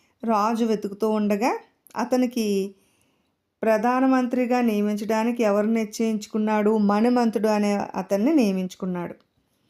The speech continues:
అయితే శుక్రుడు అనే మరొక మంత్రి రాణిగారికి దగ్గర బంధువు.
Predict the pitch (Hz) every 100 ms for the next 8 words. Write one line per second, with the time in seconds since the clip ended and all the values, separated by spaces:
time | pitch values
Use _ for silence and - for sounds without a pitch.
0 | _ _ _ _ - 226 269 330 302 247
1 | 220 208 - - 254 - 320 294 294 285
2 | 285 262 208 214 208 214 220 226 208 208
3 | 208 302 302 180 _ _ _ _ _ 226
4 | 226 247 285 269 285 285 214 190 180 202
5 | 202 196 185 -